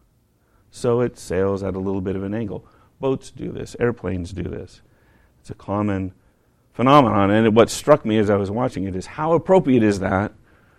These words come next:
for the passage we have before us this morning?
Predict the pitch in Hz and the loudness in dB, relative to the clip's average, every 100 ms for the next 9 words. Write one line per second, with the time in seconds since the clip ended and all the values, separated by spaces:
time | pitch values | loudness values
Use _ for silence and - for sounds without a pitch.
0 | _ _ _ 113 110 110 107 104 _ _ | _ _ _ 2 6 6 4 0 _ _
1 | _ _ _ _ _ _ 95 110 104 98 | _ _ _ _ _ _ -10 -2 -2 0
2 | 92 92 85 98 95 90 95 - 92 - | -2 -4 -4 -4 -4 -6 -10 -14 -16 -6
3 | 101 98 90 - - 87 - 95 90 82 | 0 0 0 -6 -10 -10 -10 -10 -8 -8
4 | 101 | -12